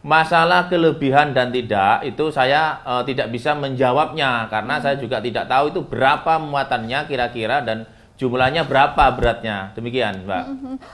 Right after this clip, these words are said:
Speaker 3: Pak, sebelumnya sopir, eh, mengaku mengantuk begitu saat, eh, mengemudikan kendaraannya. Berdasarkan, eh, penyelidikan sejauh ini, apa keterangan yang bisa didapat dari sopir truk tersebut, Pak? Apa yang,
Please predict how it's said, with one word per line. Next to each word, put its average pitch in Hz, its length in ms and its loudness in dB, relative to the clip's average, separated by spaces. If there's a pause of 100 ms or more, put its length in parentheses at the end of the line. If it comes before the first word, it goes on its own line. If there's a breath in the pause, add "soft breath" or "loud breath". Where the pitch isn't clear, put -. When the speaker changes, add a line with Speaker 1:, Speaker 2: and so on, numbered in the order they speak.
(100)
Speaker 3:
Pak, 330 140 -4
sebelumnya 302 480 -2
sopir, 339 320 0
eh, 269 240 4
mengaku 269 480 -2
mengantuk 269 500 -2
begitu 247 380 -2
saat, 254 320 0
eh, 233 420 4
mengemudikan 233 640 0
kendaraannya. 226 720 0
Berdasarkan, 240 760 0 (400 loud breath)
eh, 247 260 8 (140)
penyelidikan 254 480 2
sejauh 247 420 6
ini, 254 300 -4
apa 349 320 0
keterangan 285 400 0
yang 254 160 0
bisa 262 160 0
didapat 233 400 2
dari 233 160 4
sopir 247 340 0
truk 233 220 -6
tersebut, 254 400 -2
Pak? - 160 -2
Apa 294 320 -2
yang, 240 320 0